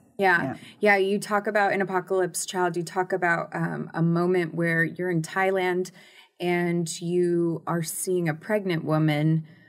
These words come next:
Speaker 1: who is
Speaker 2: Mm.
Speaker 1: clearly being beaten by her
Speaker 2: Mm-hmm.
Speaker 1: husband, or tells you, and that you realize in that moment that she's neither good nor bad, that she, you and she are the same.
Speaker 2: Mm-hmm.
Speaker 1: Um,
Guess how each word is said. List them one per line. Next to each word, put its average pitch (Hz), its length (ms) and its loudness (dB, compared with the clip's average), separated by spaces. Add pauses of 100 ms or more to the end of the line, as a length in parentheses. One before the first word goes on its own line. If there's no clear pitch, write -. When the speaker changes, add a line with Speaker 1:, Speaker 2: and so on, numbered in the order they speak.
(340)
Speaker 1:
who 160 580 4 (140)
is 185 220 6
Speaker 2:
Mm. 156 120 2
Speaker 1:
clearly 185 400 4
being 160 460 2 (120)
beaten 160 340 2
by 156 240 2
her 165 140 4
Speaker 2:
Mm-hmm. 160 100 6
Speaker 1:
husband, 147 320 2
or 147 80 2
tells 160 340 2
you, 165 240 -4 (460)
and 170 240 4
that 165 180 2
you 160 480 2 (160)
realize 160 1000 2
in 160 160 2
that 147 140 4
moment 156 360 2
that 156 140 -2
she's 156 360 -2
neither 143 560 0
good 156 260 2
nor 139 160 -2
bad, 135 320 0
that 135 200 -4
she, - 200 -6
you 143 420 -2
and 143 180 -4
she 139 180 -4
are 135 240 -4 (100)
the 156 80 -4
same. 156 460 0 (200)
Speaker 2:
Mm-hmm. 175 320 4
Speaker 1:
Um, 135 500 0